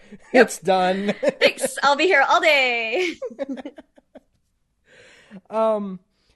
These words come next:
Speaker 1: I, I wanted to ask, like, does it feel weird hearing your voice and stuff?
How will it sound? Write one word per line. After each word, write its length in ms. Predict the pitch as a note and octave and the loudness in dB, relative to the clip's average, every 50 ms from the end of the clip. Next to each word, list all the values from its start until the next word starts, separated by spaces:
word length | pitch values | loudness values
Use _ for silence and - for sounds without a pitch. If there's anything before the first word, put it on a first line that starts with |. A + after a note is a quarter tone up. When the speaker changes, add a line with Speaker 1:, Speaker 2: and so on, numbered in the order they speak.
| _ _ _ _ _ _ _ _ _ _ | _ _ _ _ _ _ _ _ _ _
Speaker 1:
I, 180 | - C#3+ F#3 F#3+ - | -14 -12 -12 -6 -4
I 40 | F#3+ | -2
wanted 260 | G3+ A#3+ C4 C#4 C4+ | 0 0 0 0 -2
to 120 | B3 - F#3 | -2 -4 -4
ask, 260 | F3+ F3 E3+ - - | -4 -4 -4 -6 -8
like, 220 | D#3+ D#3 C#3 C3+ | -10 -10 -10 -8
does 200 | C3 E3 D#3+ D#3+ | -8 -8 -6 -4
it 120 | G3+ G3+ G3+ | -6 -8 -6
feel 300 | - G3+ G3 F#3 D#3+ D3 | -6 -6 -4 -4 -4 -6
weird 360 | C#3 C#3 C#3 D3 D3+ D3 B2 | -6 -8 -6 -6 -6 -8 -8
hearing 380 | A#2 C#3 C#3 C#3+ C#3+ C#3+ C#3 | -12 -12 -12 -10 -10 -10 -8
your 140 | C#3 D3 C#3+ | -8 -8 -8
voice 400 | A#2 B2 B2+ C3+ D3 C#3 - - | -8 -8 -10 -10 -10 -12 -14 -14
and 240 | C#3 C#3 C3+ C3 B2+ | -14 -12 -12 -12 -14
stuff? 520 | - - - C#3 C3+ D3 - _ _ _ | -16 -16 -14 -14 -14 -14 -16 _ _ _